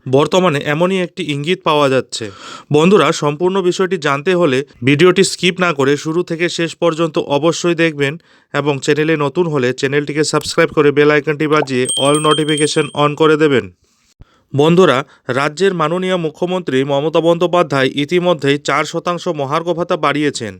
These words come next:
এই চার শতাংশ মহার্ঘ ভাতা বেড়ে পশ্চিমবঙ্গের সরকারি কর্মচারীদের মহার্ঘ ভাতা হয়েছে এখন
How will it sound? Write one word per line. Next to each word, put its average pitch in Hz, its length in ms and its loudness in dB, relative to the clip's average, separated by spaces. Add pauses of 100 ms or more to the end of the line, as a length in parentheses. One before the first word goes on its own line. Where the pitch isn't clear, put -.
(140)
এই 147 160 -2
চার 151 260 0
শতাংশ 175 420 -6
মহার্ঘ 160 440 -2
ভাতা 170 280 -2
বেড়ে 139 280 2
পশ্চিমবঙ্গের 175 760 -2
সরকারি 160 420 0
কর্মচারীদের 156 760 2
মহার্ঘ 147 420 -2
ভাতা 160 260 2
হয়েছে 151 420 2
এখন 139 340 0